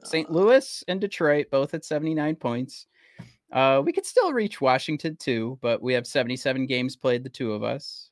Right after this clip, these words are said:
Speaker 1: Uh, Vancouver's a possibility. It's just, uh, where we were talking about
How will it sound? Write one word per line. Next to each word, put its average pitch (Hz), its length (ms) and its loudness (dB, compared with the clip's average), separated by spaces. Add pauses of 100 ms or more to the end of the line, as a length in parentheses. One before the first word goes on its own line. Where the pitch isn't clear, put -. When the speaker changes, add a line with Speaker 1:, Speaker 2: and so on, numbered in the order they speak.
(140)
Speaker 1:
Uh, 123 240 2
Vancouver's 156 600 0
a 160 40 -4
possibility. 151 1040 -2 (400)
It's 135 240 -6
just, - 420 -2
uh, 123 460 4
where 135 220 -2
we 147 140 -2
were 143 100 0
talking 151 300 2
about 131 320 2